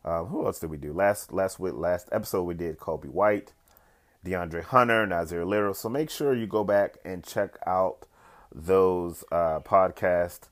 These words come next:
and see what we have about those guys that we've scouted. So today, we're gonna try to do three more guys. Since we didn't have a lot of news and notes, we're gonna try to do three more guys for you today.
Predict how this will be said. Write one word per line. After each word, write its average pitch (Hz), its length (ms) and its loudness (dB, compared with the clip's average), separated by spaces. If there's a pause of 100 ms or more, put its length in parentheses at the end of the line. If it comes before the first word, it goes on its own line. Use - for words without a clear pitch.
(360)
and 85 320 -6
see - 160 -4
what 90 80 0
we 92 100 -4
have 110 220 2
about 98 400 0 (320)
those 98 260 -4
guys 98 320 0
that 98 140 -2
we've 101 160 -6
scouted. 92 480 -2
So 101 200 -2
today, 120 440 2 (340)
we're 107 100 0
gonna 127 140 2
try 135 200 8
to 120 80 -2
do 120 220 -2
three 131 260 0
more 123 200 2
guys. 104 380 4
Since 113 220 -6
we 110 100 -2
didn't 101 120 0
have 101 120 -2
a 101 40 2
lot 98 200 2
of 90 100 -4
news 95 260 -2
and 87 100 -6
notes, 101 300 -2 (380)
we're 120 100 2
gonna 117 80 2
try 113 260 6
to 104 100 2
do 98 160 0
three 113 280 0
more 107 220 -2
guys 95 440 4
for 92 180 -4
you 95 140 -4
today. 101 640 0